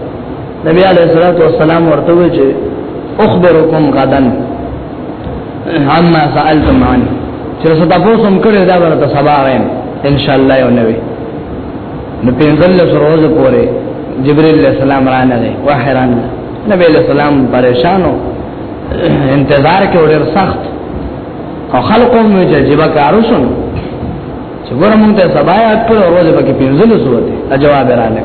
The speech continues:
وروسته چې یادونه رالو، <clears throat> نو په هغې کې تعلیمات راغله، <clears throat> چې ته به داسې خبره نه کوې که نه؟ ته چې د سبا د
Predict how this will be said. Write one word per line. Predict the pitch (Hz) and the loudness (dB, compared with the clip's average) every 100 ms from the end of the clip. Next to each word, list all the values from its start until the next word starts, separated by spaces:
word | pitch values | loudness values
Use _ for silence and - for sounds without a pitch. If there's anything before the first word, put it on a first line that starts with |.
| - - - - - - - - - - - - - - | -8 -12 -12 -14 -14 -14 -14 -12 -12 -12 -12 -12 -12 -4
وروسته | - 220 240 233 | 2 4 4 4
چې | 196 185 | 4 4
یادونه | 165 170 220 220 | 4 2 2 2
رالو، | 226 226 233 240 233 - 240 - - - - - - | 2 2 2 0 -2 -6 -8 -8 -10 -10 -12 -10 -8
<clears throat> | 175 180 170 147 135 113 - - - - - - - - - - - - - - | -6 0 2 2 0 -2 -4 -10 -12 -12 -12 -12 -12 -12 -12 -12 -12 -12 -4 0
نو | 151 170 170 | 2 4 2
په | 170 | 2
هغې | 170 185 196 190 | 2 2 2 2
کې | 160 147 131 - - - - - - - - - - - - - - - - | 2 2 0 -4 -6 -10 -12 -12 -12 -12 -12 -12 -12 -12 -12 -12 -12 -12 -4
تعلیمات | 160 165 170 170 185 180 - | 0 2 4 2 2 2 0
راغله، | 143 131 120 113 - - - - - - | 0 0 -2 -4 -6 -8 -10 -12 -12 -8
<clears throat> | 160 196 208 208 196 160 123 - - - - - - - - - | -6 -2 0 2 2 2 0 -4 -6 -10 -10 -12 -10 -10 -12 -6
چې | 156 | -2
ته | 160 | 2
به | 175 | 4
داسې | 175 180 170 | 4 2 2
خبره | 156 147 143 | 0 0 2
نه | 156 | 0
کوې | 175 208 | 2 0
که | 156 | 0
نه؟ | 127 113 - - - - - - - - | -2 -2 -6 -8 -10 -10 -12 -12 -12 -2
ته | 214 | 0
چې | 175 | 4
د | 185 | 2
سبا | 175 170 196 | 2 2 2
د | 214 | 2